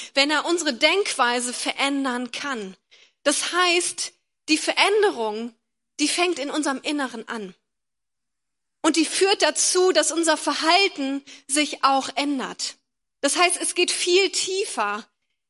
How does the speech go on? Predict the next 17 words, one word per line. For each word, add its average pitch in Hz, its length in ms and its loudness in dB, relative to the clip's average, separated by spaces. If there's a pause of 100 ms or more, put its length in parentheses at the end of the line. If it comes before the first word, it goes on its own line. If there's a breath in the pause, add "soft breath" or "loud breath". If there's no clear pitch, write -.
(100)
als 277 300 2
nur 339 240 4 (200)
jetzt - 300 2
zu 285 100 -4
gucken, 311 580 -4
wie 330 160 2
kann 339 320 0
ich 294 420 -4 (420)
so 285 140 -4
tun, 285 540 0
als 220 300 -6
wenn 240 160 0
ich 254 260 -4
ein 233 160 -2
guter 247 300 -6
Christ - 440 -10
wäre. 127 320 -14